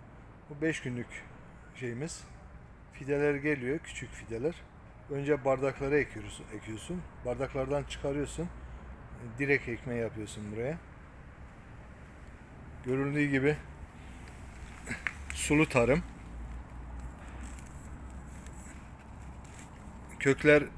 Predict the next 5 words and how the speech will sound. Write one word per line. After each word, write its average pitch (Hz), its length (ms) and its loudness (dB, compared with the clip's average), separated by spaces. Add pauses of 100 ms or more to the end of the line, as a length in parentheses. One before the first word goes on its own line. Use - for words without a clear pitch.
suyun 151 320 10
içerisinde. 123 760 8 (1120)
Vitaminini 135 520 4
sudan 135 360 8
alıyor. 117 420 4